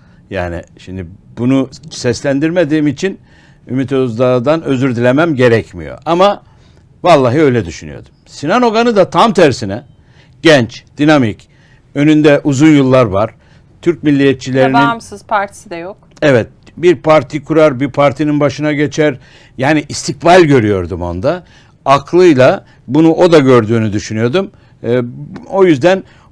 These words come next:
Speaker 1: onun daha çok değişme, e, o yüzden hani cehennemin kapılarını kapatacağız diye hep vurgu yaparak bizleri aldatmış.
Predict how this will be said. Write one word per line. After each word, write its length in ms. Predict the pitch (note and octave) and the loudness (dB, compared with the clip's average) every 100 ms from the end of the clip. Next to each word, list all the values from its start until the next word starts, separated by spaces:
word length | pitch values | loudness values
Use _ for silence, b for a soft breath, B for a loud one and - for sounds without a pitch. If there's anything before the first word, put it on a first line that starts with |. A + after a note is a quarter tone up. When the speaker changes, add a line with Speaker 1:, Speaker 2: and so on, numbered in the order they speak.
| - | -6
Speaker 1:
onun 300 | D#3+ G3+ F3+ | -4 -2 0
daha 200 | E3 G3 | 4 4
çok 320 | - C#3+ - | 2 -4 0
değişme, 600 | C3 C3+ B2 C#3+ C#3 - - | 0 2 0 0 0 0 -12
e, 400 | A#2+ G#2 F#2+ E2 G2+ | -10 -6 -6 -6 -8
o 140 | C3 | -4
yüzden 260 | C#3 C#3 C3 | 0 0 0
hani 340 | A2 C3+ B2 - b b b _ - | 0 -2 -4 -8 b b b _ -2
cehennemin 440 | B2 B2 B2 B2 | 0 2 0 -2
kapılarını 460 | A#2+ G#2+ C3 A#2+ A2+ | -4 -4 0 -2 -2
kapatacağız 640 | G#2+ A#2 A2+ C#3+ C#3+ A#2 | -4 -2 -4 0 -2 0
diye 120 | B2 | -2
hep 200 | C3 A#2 | -2 -2
vurgu 220 | A#2+ B2 | -4 0
yaparak 520 | C#3 A#2 A#2 D#3+ D3 | 0 2 0 0 -4
bizleri 280 | A2+ G#2 B2+ | -8 -4 -2
aldatmış. 680 | G2 F#2+ F2+ - E2+ - | 0 -2 -6 -8 -18 -20